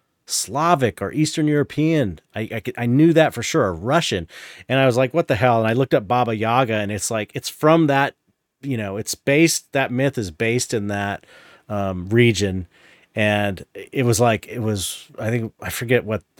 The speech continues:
what the origin is, but it's like f-, a few different versions of it in that region. And I was like, you know,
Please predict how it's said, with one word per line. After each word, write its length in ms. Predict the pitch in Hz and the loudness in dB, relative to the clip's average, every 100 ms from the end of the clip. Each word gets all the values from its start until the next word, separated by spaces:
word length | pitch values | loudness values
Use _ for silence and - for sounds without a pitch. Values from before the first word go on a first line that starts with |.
| 98 | -16
what 400 | 101 101 110 - | -10 -8 -6 -2
the 120 | 110 | 0
origin 300 | 104 92 90 | 0 -2 -4
is, 160 | 92 80 | -8 -4
but 120 | 110 | -4
it's 160 | 110 | 2
like 160 | 131 107 | 2 2
f-, 200 | - - - _ - - | -4 -18 -20 _ -14 -10
a 80 | |
few 300 | 117 - 151 | -8 0 2
different 380 | 135 139 127 107 | 4 4 2 0
versions 420 | 107 120 110 104 | 2 2 2 0
of 120 | 107 101 | 0 0
it 160 | 104 - | -4 -6
in 220 | - 127 127 | 0 4 4
that 220 | 117 87 | 2 -2
region. 520 | 95 107 98 98 92 87 - - - - - | -4 -6 -4 -4 -4 -8 -16 -20 -20 -20 -2
And 140 | 117 | 2
I 60 | 110 | 2
was 140 | 101 | 0
like, 340 | 98 95 - - _ | -2 -4 -6 -18 _
you 140 | 123 | -2
know, 320 | 101 87 82 | -2 -2 -4